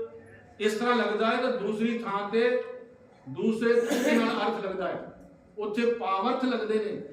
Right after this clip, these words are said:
ਇਸ ਲਈ ਗੁਰਬਾਣੀ ਨੂੰ ਸਮਝ ਕੇ ਪੜ੍ਹਨਾ ਇਹ ਬੜੀ ਬਹੁਤ ਜ਼ਰੂਰੀ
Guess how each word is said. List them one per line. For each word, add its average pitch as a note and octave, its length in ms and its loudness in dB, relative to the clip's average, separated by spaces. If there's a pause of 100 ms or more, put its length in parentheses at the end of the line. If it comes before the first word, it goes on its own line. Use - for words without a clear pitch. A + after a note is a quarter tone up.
(120)
ਇਸ A3+ 200 6
ਲਈ A#3+ 220 0
ਗੁਰਬਾਣੀ G3+ 480 2
ਨੂੰ C4 160 6
ਸਮਝ B3+ 500 2
ਕੇ A3+ 100 2
ਪੜ੍ਹਨਾ G#3 460 -4 (300)
ਇਹ G#3+ 200 0
ਬੜੀ G3+ 260 2
ਬਹੁਤ A3 360 0
ਜ਼ਰੂਰੀ A3 560 0